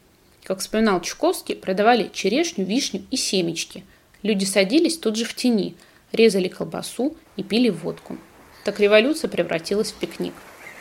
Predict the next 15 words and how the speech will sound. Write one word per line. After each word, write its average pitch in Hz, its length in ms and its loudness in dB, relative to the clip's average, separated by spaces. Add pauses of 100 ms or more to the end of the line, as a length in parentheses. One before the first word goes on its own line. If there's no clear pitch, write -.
(440)
Цитирую 190 400 0
Чуковского. - 540 -2 (880)
Труп 339 260 0
немного 202 380 0
попахивает. - 640 -12 (400)
Матрос 294 540 2 (320)
в - 40 -20
колеблющейся 233 720 0
палатке 220 640 0
в - 240 -18
тысячный 269 540 2
раз 190 260 0
читает, 185 520 0
как - 180 -6
псалтырь, - 680 -2